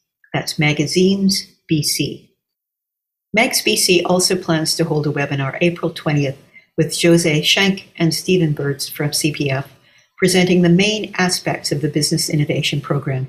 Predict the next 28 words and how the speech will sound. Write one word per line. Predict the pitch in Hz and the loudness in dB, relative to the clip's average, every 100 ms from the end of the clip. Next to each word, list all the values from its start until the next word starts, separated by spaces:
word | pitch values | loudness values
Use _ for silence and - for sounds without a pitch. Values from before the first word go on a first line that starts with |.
| - - - | -10 -20 -2
and | 180 | 0
answering | 156 147 - 143 | 2 0 -2 -2
your | 131 123 | -4 -6
questions. | - 147 - - 131 - - - _ _ _ _ _ - | -6 -6 -4 -6 -6 -8 -10 -14 _ _ _ _ _ -4
Also | 254 - - 226 | 0 2 2 2
coming | 190 165 156 | 2 2 4
up | 151 151 | 0 2
is | 160 | 2
Advanced | 165 156 190 170 - | 2 4 4 2 0
Crowdfunding | - 190 190 190 151 147 143 | -2 0 0 0 -2 -2 -4
Strategies | - 147 135 131 135 - | -4 -2 -2 -4 -8 -4
for | 151 | -2
Magazines | 139 135 139 131 135 127 131 | -2 -2 -2 -2 -4 -4 -4
on | 143 143 | -2 0
April | 143 - | -2 -4
twenty-sixth. | 147 143 135 139 - 151 - - - _ _ _ _ _ _ - | -6 -6 -6 -4 -2 -4 -4 -12 -14 _ _ _ _ _ _ 2
Ian | 247 254 | 4 4
McKenzie, | 226 - 180 156 151 143 147 - _ _ _ | 2 2 4 4 2 -2 -2 -8 _ _ _
an | 160 156 | 0 2
educator | 185 214 220 185 170 | 2 0 0 2 4
and | 165 | 2
filmmaker | 160 185 175 151 135 147 | 2 2 2 2 -2 -6
who | 143 | -4
has | 151 139 151 | -4 -4 -4
run | 143 143 | -4 0
many | 175 202 214 | 0 0 -2
successful | - - 156 160 165 | -4 -4 -4 -4 -6
campaigns, | - 156 151 151 147 139 135 | -4 -4 -2 0 0 -2 -8